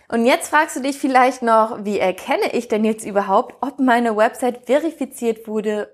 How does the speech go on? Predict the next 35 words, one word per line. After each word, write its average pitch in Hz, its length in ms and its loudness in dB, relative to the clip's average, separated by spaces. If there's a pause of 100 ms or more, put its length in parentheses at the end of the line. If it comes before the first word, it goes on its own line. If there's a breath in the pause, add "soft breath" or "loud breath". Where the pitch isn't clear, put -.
(120)
oder 277 300 4
nicht?“ - 380 -4 (340 loud breath)
Und 226 140 -2
dazu 302 420 0
gibt 247 260 -6
es 226 160 -2 (180)
drei 233 280 2
Punkte, 254 680 -2
wie 240 140 -2
du 233 120 -4
das 185 280 -2
erkennst. - 760 -8 (1200 loud breath)
Eine 330 200 0
Möglichkeit 294 680 2
ist, 262 440 0
dass 214 320 2
du 220 200 -4
dir 214 300 0
deine 185 320 0
Pins 349 340 -4
anschaust, 220 580 0
die 220 80 -6
du 214 140 -2
hochgeladen 202 640 0
hast. - 320 -8
Und 214 300 -6 (320 loud breath)
wenn 233 260 2
dort 262 500 2
eben 285 480 -2 (240 soft breath)
neben 294 300 2
dem 269 160 2
Pin 262 460 -2 (180)
dein 226 420 0
Profilfoto 254 760 0
angezeigt 190 840 -2